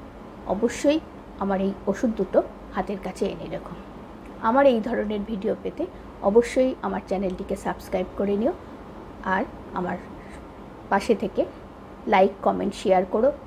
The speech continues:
তোমার বন্ধুদের কাছে, আরও যাতে সবাই এই ভিডিওটা দেখতে পায়, সকলের কাছে পৌঁছে দিও। তাহলে আজকে এই পর্যন্তই, পরে দেখা হবে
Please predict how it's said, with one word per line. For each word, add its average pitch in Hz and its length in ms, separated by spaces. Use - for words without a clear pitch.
তোমার 175 280
বন্ধুদের 190 420
কাছে, 269 300
আরও 202 280
যাতে - 180
সবাই 208 400
এই 202 120
ভিডিওটা 180 420
দেখতে 185 320
পায়, 262 180
সকলের 190 340
কাছে 190 320
পৌঁছে - 300
দিও। - 160
তাহলে 196 240
আজকে 190 260
এই 180 160
পর্যন্তই, 226 460
পরে 220 280
দেখা - 260
হবে 165 240